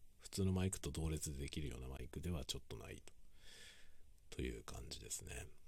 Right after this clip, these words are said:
なので、えー、ユーエスビーマイクとしてなんか使ってみたいなっていう人が買うマイクじゃないと、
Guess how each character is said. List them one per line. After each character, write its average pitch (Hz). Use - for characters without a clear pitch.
な 98
の 85
で、 69
え 67
ー、 95
ユ 127
ー 151
エ 151
ス 151
ビ 143
ー 135
マ 139
イ 143
ク -
と 127
し -
て 123
な 113
ん 117
か 104
使 -
っ 101
て -
み 104
た 113
い 104
な 95
っ -
て -
い 87
う -
人 -
が 80
買 -
う 90
マ 90
イ 76
ク 85
じ 82
ゃ 71
な 67
い -
と、 -